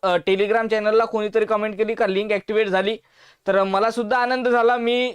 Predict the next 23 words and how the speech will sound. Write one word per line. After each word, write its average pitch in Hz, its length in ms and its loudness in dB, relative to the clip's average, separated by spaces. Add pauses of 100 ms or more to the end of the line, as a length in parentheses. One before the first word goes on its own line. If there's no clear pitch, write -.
(100)
ऑफिशियल 247 560 -2
वेबसाइट 233 340 2
व्हिजिट 214 360 -2
केली, 254 220 0
त्यावेळेस 220 420 2
असं 220 220 -2
लक्षात 233 380 0
आलं 233 280 2
की 220 100 -4
कुठल्याच 208 420 -2
प्रकारे 233 480 0
लिंक 214 200 -4
ॲक्टिव्हेट 214 400 -2
झालेली 190 380 0
नाही 240 280 0
आहे. 143 100 -2 (520)
ओके, 208 460 0
तुम्हाला 208 300 0
बघा 233 380 2
शो 226 300 2
करून 220 300 0
दाखवतो 220 340 0
आता 220 220 0